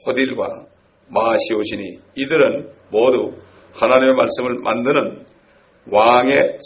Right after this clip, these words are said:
선견자인, 아, 말씀을 받드는 왕의 선견자인 헤만의 아들들로 나팔을 부는 자들이라. 하나님께서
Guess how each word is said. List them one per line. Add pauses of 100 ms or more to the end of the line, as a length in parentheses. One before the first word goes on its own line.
선견자인, (960)
아,
말씀을
받드는 (280)
왕의
선견자인 (420)
헤만의
아들들로 (280)
나팔을
부는
자들이라. (320)
하나님께서